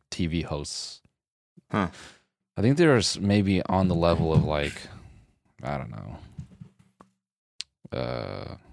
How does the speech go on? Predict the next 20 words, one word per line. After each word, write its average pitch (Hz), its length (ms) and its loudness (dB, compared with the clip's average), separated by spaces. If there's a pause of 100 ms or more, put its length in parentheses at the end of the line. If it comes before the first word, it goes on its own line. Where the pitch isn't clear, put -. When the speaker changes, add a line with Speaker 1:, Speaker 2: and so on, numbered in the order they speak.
(140)
Speaker 1:
probably, 107 240 4
like, - 60 -4
Mariah 76 380 -2
Carey 76 400 -4
or 71 80 -8
something. 73 420 -10 (1120)
Speaker 2:
For 98 180 2
what? 85 380 2
Fame? 95 380 0 (1000)
Speaker 1:
Yeah, 87 320 2
and 80 140 -6
just, 85 260 -4
you 90 80 -2
know, 71 220 -8 (460)
they're 117 160 6
the 101 100 4
French 90 380 0
Mariah 76 340 -4
Carey. 101 180 2
Speaker 2:
Influence. 98 720 2